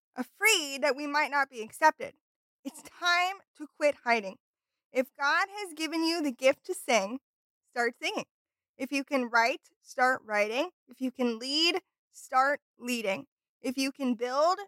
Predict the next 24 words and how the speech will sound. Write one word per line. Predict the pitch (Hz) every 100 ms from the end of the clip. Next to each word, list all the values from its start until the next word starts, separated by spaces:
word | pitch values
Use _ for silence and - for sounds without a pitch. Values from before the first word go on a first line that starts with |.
| _
start | - 285 254 226
building. | 285 339 339 311
If | 285
you | 254
can | 240
teach, | - 330 339 - - _ _
start | - 247 - -
teaching. | 247 240 233 247 _ _ _ _ _ _ -
That | 285 - 240
gift | 269 339 508 _ -
doesn't | 294 349 392 311
do | 330
you | 262 285 392 453
or | 285
anyone | 311 392 392 330
else | 320 330 -
any | 330 427
good | 294 294 254 247
if | 269
you | 302 302
keep | - 330 349
it | -
to | 311
yourself. | 277 247 233 196